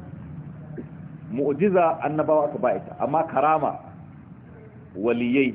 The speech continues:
mutum wanda a waliyin Allah, masoyi ga Allah, sai ya zan Allah maɗaukakin sarki ya karrama ka da wani abu wanda ko kai kanka baka san kana da shi ba. Har da kai baka san wannan abu kana tare da shi.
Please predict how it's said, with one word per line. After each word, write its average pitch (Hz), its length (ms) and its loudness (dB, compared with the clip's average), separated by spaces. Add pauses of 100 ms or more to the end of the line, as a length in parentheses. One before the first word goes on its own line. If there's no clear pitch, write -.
(100)
mutum 104 280 -4
wanda 151 220 2
a 120 60 2
waliyin 120 460 0
Allah, 123 260 0
masoyi 123 400 -4
ga 104 100 -2
Allah, 123 320 2 (1080)
sai 143 160 2
ya 120 40 2
zan 127 260 0
Allah 139 260 2
maɗaukakin 113 560 -4
sarki 131 380 -2
ya 95 180 2 (480)
karrama 170 460 4
ka 139 60 -6
da 131 120 2
wani 147 240 4
abu 107 300 -2 (960)
wanda 160 320 4
ko 185 180 4
kai 202 140 4
kanka 165 180 0
baka 139 160 -2
san 139 120 -6
kana 139 200 0
da - 80 -12
shi 107 100 -12
ba. - 140 -14 (1800)
Har 226 140 4
da 220 80 4
kai 226 180 6
baka 151 200 0
san 208 120 0
wannan 165 160 2
abu 147 80 2
kana 147 140 0
tare 117 180 2
da - 80 -12
shi. - 80 -14